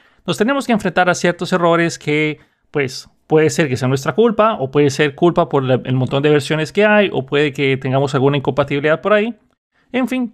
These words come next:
pero a la larga es un precio muy bajo, tal vez un día de estrés tratando de hacer que la aplicación compile, a tener que pasar uno o dos meses haciendo la apli-, la misma aplicación pero en otro, en otra base de código. Entonces,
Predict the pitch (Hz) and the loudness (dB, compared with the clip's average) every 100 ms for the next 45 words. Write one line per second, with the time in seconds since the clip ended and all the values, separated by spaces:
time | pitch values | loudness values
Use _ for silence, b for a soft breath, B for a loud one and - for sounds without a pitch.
0 | _ 190 233 254 240 220 208 202 139 139 | _ 0 2 2 2 0 0 0 -2 -2
1 | 170 180 - 151 156 233 196 165 226 254 | 0 0 0 0 0 2 2 2 0 -2
2 | 226 143 135 147 143 170 156 127 - - | -4 -2 0 -2 0 2 4 2 -2 -2
3 | 170 175 139 131 143 147 147 175 156 147 | 0 0 -2 -2 0 2 0 0 2 0
4 | 135 131 127 156 147 170 240 220 180 B | 0 -2 -2 -2 0 0 0 -2 -4 B
5 | B B B 170 202 196 190 190 196 185 | B B B -2 0 0 0 0 -2 0
6 | 180 156 - 165 220 202 151 175 180 202 | 0 0 0 0 2 2 2 0 2 0
7 | 190 196 180 151 143 151 160 156 165 131 | 2 0 0 -2 0 2 2 0 -4 -2
8 | 147 196 202 202 208 - 175 170 147 135 | 0 0 0 0 -2 0 0 0 0 -2
9 | 135 139 127 120 117 135 139 139 131 120 | 2 2 4 4 2 -2 -2 0 2 0
10 | - 120 - 202 127 - _ _ _ _ | 0 -4 0 -2 -2 -12 _ _ _ _
11 | _ _ _ _ _ _ _ _ 165 165 | _ _ _ _ _ _ _ _ -6 -2
12 | 220 135 - | -2 -4 -10